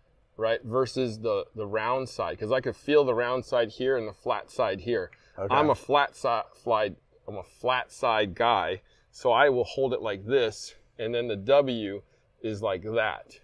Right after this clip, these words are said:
Speaker 1: right? Like this. So I will
Speaker 2: Gotcha.
Speaker 1: always hold it like this. I mean, I'm unconsciously knowing that.
Speaker 2: Okay.
Speaker 1: Therefore,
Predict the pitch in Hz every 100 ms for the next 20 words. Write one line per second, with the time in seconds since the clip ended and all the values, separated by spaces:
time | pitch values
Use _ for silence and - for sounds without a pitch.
0 | _ _ _ 104 110 127 _ 110 98 120
1 | - - - _ _ _ _ _ _ _
2 | _ - 120 143 147 131 131 165 175 131
3 | - 98 95 92 98 - 117 - - -
4 | _ 143 151 143 131 143 135 139 139 -
5 | 127 151 131 127 - 113 107 110 104 107
6 | 90 78 64 - - _ _ 117 123 107
7 | 113 143 165 170 - 156 147 135